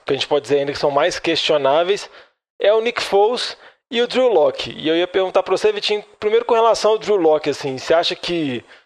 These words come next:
o Brett Ripien, que já jogou alguns jogos, jogou contra o Jets naquela partida de quinta-feira, aquele jogo todo doido, Denver e, e Jets, você acha que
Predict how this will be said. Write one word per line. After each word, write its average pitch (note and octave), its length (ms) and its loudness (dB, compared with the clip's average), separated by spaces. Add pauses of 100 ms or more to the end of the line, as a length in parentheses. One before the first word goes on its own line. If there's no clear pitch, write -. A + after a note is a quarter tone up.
(220)
o C#3+ 200 -2
Brett D#3 340 0
Ripien, A#2+ 560 -4
que - 160 -8
já D3+ 140 2
jogou D3+ 260 0
alguns D#3 240 0
jogos, D#3 260 2
jogou C#3+ 160 0
contra E3+ 240 -2
o C3+ 80 -10
Jets E3 520 0 (400)
naquela D3 240 2
partida D3 340 0
de - 80 -4
quinta-feira, D#3+ 680 0
aquele C#3+ 200 -4
jogo C#3 220 -2
todo D3+ 320 -2
doido, C#3 480 -2 (520)
Denver D3 320 0
e, A#2+ 320 -6 (440)
e C3 120 -8
Jets, D3+ 400 -2 (320)
você - 140 -2
acha E3 300 0
que D3 680 -6